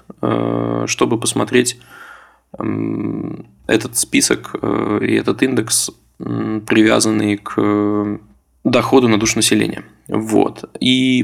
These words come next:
по состоянию на две тысячи двадцать первый год, если нажать эту кнопочку J T P, J D P Adjusted, Россия находится... Сейчас я домотаю, список длинный.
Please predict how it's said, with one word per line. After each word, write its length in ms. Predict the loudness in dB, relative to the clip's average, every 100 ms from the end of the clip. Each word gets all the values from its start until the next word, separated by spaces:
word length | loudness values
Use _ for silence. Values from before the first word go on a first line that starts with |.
| 0
по 100 | 0
состоянию 920 | 0 -2 -2 -2 2 2 2 0 -2
на 220 | -2 0 0
две 180 | 0 -2
тысячи 640 | 0 0 0 -2 -6 -6
двадцать 680 | -4 -2 0 0 0 -4 -8
первый 480 | _ 2 4 2 0
год, 500 | 0 0 2 2 -4 -18 _ _ _ _ -2
если 340 | 0 2 2
нажать 360 | 0 2 0 0
эту 140 | -2
кнопочку 540 | -2 -2 -2 -8 -4
J 260 | -4 0 0
T 160 | 0 -4
P, 380 | -2 -2 -4 -8
J 240 | 0 0
D 100 | 0
P 260 | -2 -2 -2
Adjusted, 640 | -6 -6 -2 -2 -2 -10 -10 _ _ _ -20 -20 -20 -20 _ _ -6
Россия 800 | 0 0 0 0 2 2 2 0 -12 _ _ -4
находится... 1080 | -2 0 -2 0 4 4 4 0 -8 -12 -16 _ _ _ _ _ _ _ _
Сейчас 260 | -8 -4 0
я 60 |
домотаю, 520 | 0 0 2 2 2 0
список 380 | -2 0 2
длинный. 300 | 2 2 2